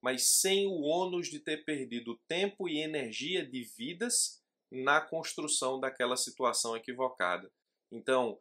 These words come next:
aprender com o erro dos outros é a grande virtude que existe por trás dos conselhos. Dito isso, um conselho importante pra tua preparação,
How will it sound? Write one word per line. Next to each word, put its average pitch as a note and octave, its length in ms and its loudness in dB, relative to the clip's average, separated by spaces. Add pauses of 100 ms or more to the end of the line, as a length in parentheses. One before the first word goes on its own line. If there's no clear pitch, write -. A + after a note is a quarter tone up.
(120)
aprender B2+ 540 4
com D#3+ 160 -4
o C#3+ 80 6
erro C#3 160 0
dos A#2 220 -4
outros C#3+ 560 0
é A#2 80 4
a C3 60 8
grande D3 300 -2
virtude D#3 600 -6
que C#3+ 120 -8
existe B2+ 460 -4
por B2 160 -6
trás B2 580 2 (260)
dos D#3+ 320 0
conselhos. - 920 -2 (240)
Dito F#3+ 280 -2
isso, G#3+ 380 2 (140)
um C3+ 100 -10
conselho E3 420 2
importante D3+ 480 -2
pra C3 160 2
tua B2+ 220 0
preparação, A#2 800 2